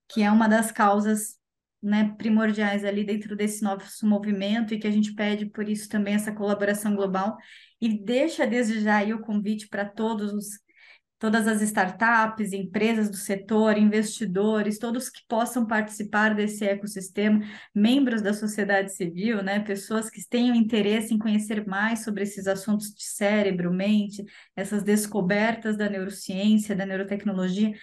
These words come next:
não apenas pro setor de saúde, mas pro setor de tecnologia. Nosso tema central aqui hoje é a expansão do humano,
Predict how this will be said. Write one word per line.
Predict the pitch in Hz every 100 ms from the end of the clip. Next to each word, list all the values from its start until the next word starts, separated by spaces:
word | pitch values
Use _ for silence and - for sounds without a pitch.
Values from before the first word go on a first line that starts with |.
| - -
não | 214 247 277
apenas | 277 247 247 233
pro | -
setor | 214 202 196 202
de | -
saúde, | 185 175 226 226 208
mas | 185 202 - _
pro | -
setor | - 208 208 208
de | -
tecnologia. | 180 190 190 170 170 202 220
Nosso | 196 208 208
tema | 226 233 247
central | - 214 214 202 208
aqui | 214 208
hoje | 208 208 208 202 - - _ _
é | 226 254
a | 269
expansão | 262 - 233 233 214 - 233 247
do | 220
humano, | 202 190 196 226 220 214